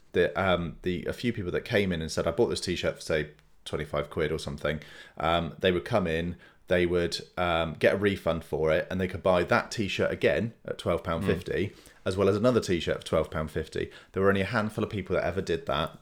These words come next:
Speaker 2: Yeah.
Speaker 1: Um, most of the time people came in, and it, once we had a sale, it went berserk. So
Speaker 2: Yeah.
Speaker 1: it just, I think it's a similar sort of thing. It might not be a physical product, it might not be clearing out old inventory or anything like that,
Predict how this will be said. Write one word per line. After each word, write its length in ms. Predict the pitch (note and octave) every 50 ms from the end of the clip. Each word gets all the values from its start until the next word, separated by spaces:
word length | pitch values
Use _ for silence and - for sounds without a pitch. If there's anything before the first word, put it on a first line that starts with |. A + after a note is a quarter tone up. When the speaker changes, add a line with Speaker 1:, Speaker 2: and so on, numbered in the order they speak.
| - -
Speaker 2:
Yeah. 300 | G2+ G2 F#2+ F2 E2+ E2+
Speaker 1:
Um, 160 | F2+ F2+ E2+
most 220 | F#2+ G#2 G2 F#2+ -
of 60 | -
the 60 | - -
time 260 | - F#2 E2 E2 E2 D#2
people 240 | - G2 F2 E2+
came 280 | E2+ - F2+ D#2+ E2 E2+
in, 100 | E2 D#2+
and 240 | - - F2+ F#2 F2 -
it, 500 | - F#2+ - - - - G1+ - - -
once 220 | G#2 G#2 F2+ -
we 60 | A2+
had 80 | G#2 F#2
a 40 | F2+
sale, 300 | - - F#2+ E2+ E2 B1+
it 100 | E2+ F2
went 300 | F2 F2 D#2 C2 - -
berserk. 600 | - F2+ D#2 D2 D#2 E2 D2+ C#2 C2 - - - - - _ - - - - - - -
So 200 | - - G2 F#2
Speaker 2:
Yeah. 300 | F#2 F#2 F2+ - - G#2
Speaker 1:
it 140 | - -
just, 400 | - - G#2 - - - - - -
I 100 | E2 F#2+
think 220 | G2+ - D#3+ D3+ C#3+
it's 100 | A#2+ A2+
a 60 | F#2+
similar 320 | - - A#2+ F#2 F2+ F2
sort 180 | - - F#2+ -
of 80 | F#2+
thing. 140 | - D3 B2
It 80 | A2 G2+
might 160 | A#2 B2+ B2
not 120 | - -
be 80 | - G#2
a 60 | F#2
physical 460 | - - - D3 B2 A#2+ A2+ - A#2
product, 420 | A2 - - G#2+ G#2 G#2+ G#2 - -
it 80 | -
might 100 | G2+ E2+
not 120 | C#2+ C#2 -
be 40 | F2+
clearing 360 | - - - G2 F2+ F2+ F2+
out 160 | F2 E2 -
old 180 | F#2 G2+ F#2 F2+
inventory 540 | E2 D#2 G2 F#2+ F#2+ F#2 F2+ - F2+ F2
or 40 | F2
anything 280 | F2 F2+ F2+ - F#2 F2
like 180 | F2+ D#2+ -
that, 220 | D#2 F2+ F2+ -